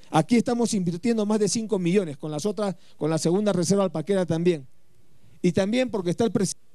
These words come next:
regional. Están los congresistas de Puno,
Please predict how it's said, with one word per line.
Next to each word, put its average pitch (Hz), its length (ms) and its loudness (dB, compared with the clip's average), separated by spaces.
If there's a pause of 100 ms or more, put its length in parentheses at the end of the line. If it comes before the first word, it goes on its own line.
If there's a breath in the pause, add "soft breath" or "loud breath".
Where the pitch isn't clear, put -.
(160)
regional. 180 400 2 (840 soft breath)
Están 214 320 4
los 214 100 0
congresistas 202 840 0 (180)
de 147 120 0
Puno, 269 460 0